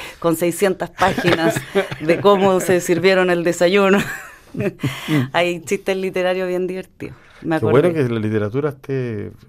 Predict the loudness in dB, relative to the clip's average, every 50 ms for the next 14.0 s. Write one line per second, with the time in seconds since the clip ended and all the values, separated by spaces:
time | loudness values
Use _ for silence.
0 | -20 -20 -20 -16 -12 -10 -10 -8 -6 -6 -6 -6 -6 -6 -6 -8 -8 -10 -14 -14
1 | -14 -12 -10 -8 -8 -8 -8 -8 -8 -10 -10 -10 -12 -12 -14 -14 -16 -18 -20 -20
2 | -20 -20 -20 -20 -20 -14 -10 -8 -6 -6 -6 -6 -8 -6 -8 -8 -8 -10 -14 -12
3 | -10 -10 -10 -12 -12 -10 -8 -8 -8 -8 -10 -10 -10 -10 -10 -12 -14 -14 -16 -16
4 | -16 -16 -18 -16 -14 -10 -8 -8 -6 -8 -8 -8 -10 -10 -10 -10 -10 -12 -12 -8
5 | -6 -4 -2 -2 -2 -2 0 0 0 0 0 0 -2 -2 -4 -2 -2 -2 -4 -4
6 | -6 -10 -10 -10 -4 -2 0 0 0 0 -2 -4 -8 -8 -8 -6 -6 -6 -6 -4
7 | -2 2 4 4 4 4 4 2 4 4 2 2 2 0 -2 -4 -6 -6 -8 -10
8 | -6 -4 -4 -4 -4 -6 -10 -16 -20 _ _ -20 -20 -18 -12 -8 -6 -6 -4 -6
9 | -6 -8 -8 -4 0 2 2 2 2 2 -2 -4 -8 -8 -8 -6 -6 -6 -4 -4
10 | -6 -4 -4 -2 -2 -2 -2 -2 -4 -8 -8 -10 -12 -16 -16 -16 -14 -14 -12 -12
11 | -14 -14 -16 -16 -12 -8 -8 -6 -6 -6 -6 -4 -4 -4 -4 -4 -6 -8 -10 -10
12 | -10 -12 -12 -14 -16 -12 -10 -10 -8 -10 -10 -12 -12 -14 -12 -12 -12 -12 -8 -6
13 | -6 -6 -6 -8 -10 -10 -10 -10 -10 -10 -12 -14 -14 -12 -10 -10 -10 -10 -12 -14